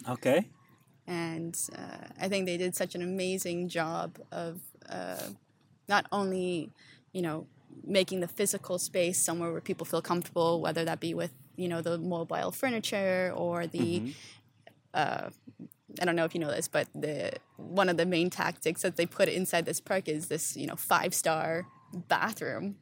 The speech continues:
Speaker 2: for people to, to use instead of leaving the park to
Speaker 1: Oh, really?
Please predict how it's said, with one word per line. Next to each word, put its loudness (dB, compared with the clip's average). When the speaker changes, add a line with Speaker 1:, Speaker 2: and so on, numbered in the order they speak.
Speaker 2:
for 6
people 2
to, -4
to -6
use -2
instead -2
of -4
leaving 2
the 2
park 2
to 2
Speaker 1:
Oh, -18
really? -6